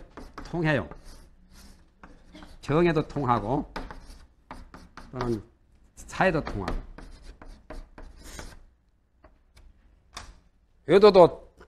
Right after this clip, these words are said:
나름대로 삼매를 성취하기도 하거든. 그럴 경우는 여기서 말하는 사에 통하는 신사지요. 그래서 그건 바로 분별이다 말이죠. 만약에 오직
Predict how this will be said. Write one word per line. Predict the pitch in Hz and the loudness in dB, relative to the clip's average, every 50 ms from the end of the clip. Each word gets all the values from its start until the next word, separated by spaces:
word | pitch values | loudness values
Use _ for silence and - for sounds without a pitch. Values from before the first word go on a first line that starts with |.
| _ _ _ | _ _ _
나름대로 | - 151 185 196 190 180 175 165 160 151 143 | 10 10 10 10 10 8 8 8 8 8 6
삼매를 | - - - - - - 214 220 190 185 170 156 | 4 -2 -10 -4 -2 0 2 4 6 6 6 6
성취하기도 | 135 - 196 214 196 - - 139 - 170 196 196 165 139 - - - - - | 4 4 2 2 2 0 -4 2 4 4 4 4 2 0 0 -2 -10 -18 0
하거든. | - - 175 220 202 151 113 120 - - - - - - - _ _ _ _ _ _ _ _ _ _ _ _ _ _ _ _ _ _ _ _ _ _ _ _ _ _ _ _ _ _ _ _ _ _ | 2 4 4 4 4 2 0 -2 -6 -12 -18 -20 -20 -20 -20 _ _ _ _ _ _ _ _ _ _ _ _ _ _ _ _ _ _ _ _ _ _ _ _ _ _ _ _ _ _ _ _ _ _
그럴 | - 175 214 220 214 | 8 10 10 10 12
경우는 | 220 214 208 202 196 185 175 165 151 - - - _ _ _ _ _ _ _ _ _ _ _ _ _ _ _ - | 12 12 12 12 12 10 8 6 4 -2 -8 -20 _ _ _ _ _ _ _ _ _ _ _ _ _ _ _ 6
여기서 | 151 175 143 175 175 | 6 8 8 10 10
말하는 | 170 160 156 151 139 139 123 - - - _ - _ _ _ _ - | 12 12 10 10 6 2 -4 -8 -14 -20 _ -20 _ _ _ _ -10
사에 | - - - 214 214 196 - | 2 6 10 12 12 12 10
통하는 | - - 160 160 151 147 139 139 127 127 - - - _ _ _ _ _ | 8 6 6 8 8 8 6 4 2 0 -6 -12 -20 _ _ _ _ _
신사지요. | - - 190 185 147 143 131 104 101 120 151 180 - - - - _ _ _ _ _ _ - - - _ _ _ - - - - - - - - _ _ | -2 0 0 6 8 8 8 8 6 6 6 4 4 0 -8 -20 _ _ _ _ _ _ -20 -20 -20 _ _ _ -20 -20 -20 -20 -20 -20 -20 -20 _ _
그래서 | - - 175 202 190 156 180 - | 0 8 10 10 10 10 8 6
그건 | - - 165 180 170 160 147 135 | 6 6 8 8 8 8 6 4
바로 | - - 156 160 156 139 - - - - _ _ | 8 10 10 12 12 10 8 2 -6 -20 _ _
분별이다 | - - 165 170 160 151 131 107 101 87 | -10 -8 0 4 4 4 6 4 2 -4
말이죠. | 78 73 71 73 - - - - _ _ - _ _ _ _ _ _ _ _ _ _ _ _ _ _ | -6 -10 -16 -20 -20 -20 -20 -20 _ _ -20 _ _ _ _ _ _ _ _ _ _ _ _ _ _
만약에 | - 135 156 190 208 202 202 190 196 180 165 160 - | 10 12 12 12 12 12 12 12 12 12 12 12 10
오직 | 143 196 226 185 202 185 160 | 8 6 6 8 6 4 4